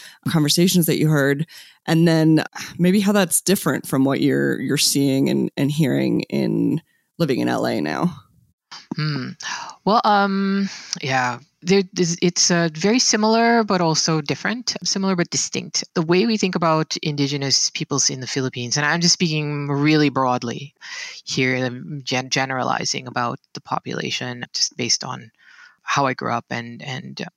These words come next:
Speaker 2: conversations I've had with people, and, and as well as the educational system I went through, um, is that it's, there's very much this civilizational discourse that's, um, attached to the idea of indigenous peoples,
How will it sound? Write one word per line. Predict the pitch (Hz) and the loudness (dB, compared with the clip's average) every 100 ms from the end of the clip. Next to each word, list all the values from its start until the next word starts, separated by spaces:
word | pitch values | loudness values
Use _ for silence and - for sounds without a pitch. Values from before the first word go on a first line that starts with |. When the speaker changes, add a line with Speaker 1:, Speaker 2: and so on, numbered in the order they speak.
| _ | _
Speaker 2:
conversations | - 131 120 123 - 120 | -6 -6 -4 -4 -6 -8
I've | 117 | -8
had | 113 120 120 | -4 -4 -4
with | - | -10
people, | - 135 127 | -10 -8 -4
and, | 120 117 | -4 -4
and | 117 - - | -6 -8 -8
as | - - | -4 -2
well | 131 117 | 0 -2
as | 107 | -2
the | - | -4
educational | 120 - 131 - 127 | -4 -4 -4 -4 -4
system | - - 131 | -2 -4 -4
I | - - | -8 -6
went | 135 123 | -8 -6
through, | 135 123 - - - - - - | -6 -6 -8 -10 -8 -8 -10 -2
um, | 175 175 | 0 4
is | 170 | 4
that | 180 175 | 4 2
it's, | 175 | -2
there's | 170 175 165 | 2 2 4
very | 185 226 | 2 4
much | 208 180 - | 2 0 0
this | 160 - | 2 4
civilizational | - 147 151 147 131 123 - 175 170 | 2 2 2 2 2 0 0 0 0
discourse | 170 - 185 180 160 | 0 0 2 0 2
that's, | 160 156 - - | 0 2 0 2
um, | 147 143 147 | 0 -2 -2
attached | 139 - 123 - - | -4 -2 -2 -2 -4
to | - | -2
the | 156 | -2
idea | 143 160 | -2 -2
of | 151 156 | -2 -4
indigenous | 139 139 139 131 - | -6 -4 -4 -4 -4
peoples, | 135 - 123 127 | -6 -2 -2 -2